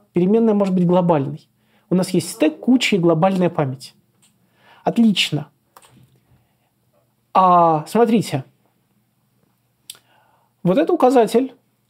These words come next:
Это указатель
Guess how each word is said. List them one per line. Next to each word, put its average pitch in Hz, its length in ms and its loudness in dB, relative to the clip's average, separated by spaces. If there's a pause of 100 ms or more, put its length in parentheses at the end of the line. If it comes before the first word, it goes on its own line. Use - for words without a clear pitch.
(1600)
Это 226 200 2
указатель 247 800 0